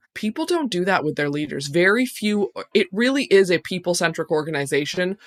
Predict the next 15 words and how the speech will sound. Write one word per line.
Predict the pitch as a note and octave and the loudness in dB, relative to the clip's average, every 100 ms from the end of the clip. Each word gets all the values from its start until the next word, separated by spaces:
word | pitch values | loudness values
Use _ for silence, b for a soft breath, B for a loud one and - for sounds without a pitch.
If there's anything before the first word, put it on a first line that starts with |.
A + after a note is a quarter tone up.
| B B | B B
where | E3+ | 0
that | D#3 D#3+ F3 | 4 6 6
is | F#3+ F#3 | 6 2
happening | - F3 F3 F3 D#3+ | 2 0 2 -2 0
naturally | D3 D3 - F3+ E3+ E3+ | 0 0 -2 0 2 2
and | D#3+ | 0
in | C#3+ | -4
a | |
flow. | C#3 - - D3+ C#3+ D#3+ A#3+ - B B B | -8 -12 -4 0 2 4 2 -2 B B B
And | G#3+ | 0
again, | G3 C4+ C#4 G3+ | 2 4 4 4
few | F3 - G3+ A3+ A#3+ | -2 -6 0 2 2
and | A#3 | 0
far | - D#3 D3+ | 0 2 0
between, | E3+ - C4+ G3+ - | -4 -6 -4 -4 -6